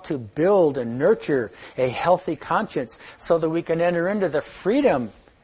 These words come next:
and be free from obligations and burdens of law.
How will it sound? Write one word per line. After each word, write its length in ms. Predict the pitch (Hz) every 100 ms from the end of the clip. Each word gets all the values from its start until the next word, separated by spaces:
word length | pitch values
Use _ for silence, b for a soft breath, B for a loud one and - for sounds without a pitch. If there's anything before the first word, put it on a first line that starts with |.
| b b
and 120 | 156 143
be 160 | 156
free 540 | 147 - - 240 254 208
from 240 | - 151
obligations 920 | 160 170 147 135 160 214 - 170 139
and 240 | 139 127 98
burdens 480 | 160 214 180 151 135
of 120 | 117
law. 680 | 110 139 190 160 135 120